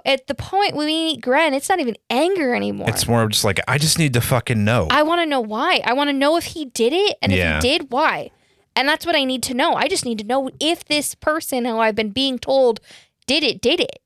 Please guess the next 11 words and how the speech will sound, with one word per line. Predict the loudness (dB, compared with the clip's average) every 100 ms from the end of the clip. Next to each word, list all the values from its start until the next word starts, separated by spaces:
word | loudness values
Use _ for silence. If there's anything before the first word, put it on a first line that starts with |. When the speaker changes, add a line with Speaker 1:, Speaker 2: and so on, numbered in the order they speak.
| _ _ _ _ _ _ _ _ _ _ _ _ _ _ _ -6
Speaker 1:
So | 2 2
I | 2
can | -2 -2
have | -2 -2
my | -2 -2
final | -2 -2 0 -2
acceptance | -4 -2 -2 -2 -6 -4
and | -6 -2
move | -2 -2 -2
past | -2 -2 -4 -12
this. | -16 -20 -20